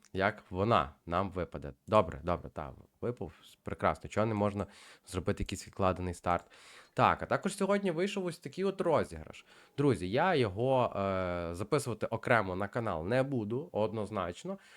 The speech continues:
тому що дуже вже, е, дорогий виходить цей танчик. От, і крутити до кінця не буду, бо він в мене є. Але декілька контейнерів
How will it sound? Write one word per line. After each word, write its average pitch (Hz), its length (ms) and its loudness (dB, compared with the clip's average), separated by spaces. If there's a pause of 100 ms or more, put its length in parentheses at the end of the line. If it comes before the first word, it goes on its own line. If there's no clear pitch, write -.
(160)
тому 113 320 -2
що 110 580 0
дуже 117 240 -2
вже, 101 380 0
е, 92 180 0
дорогий 101 360 0
виходить 95 460 -2
цей 135 140 0
танчик. 220 580 2 (420)
От, 98 420 2
і 101 460 2
крутити 127 400 -2
до 98 280 4
кінця 101 380 -4
не 104 160 0
буду, 160 260 -2
бо 95 140 -2
він 110 180 2
в 87 80 -6
мене 104 220 2
є. 85 220 -6 (440)
Але 110 440 8
декілька 107 640 0
контейнерів 233 580 2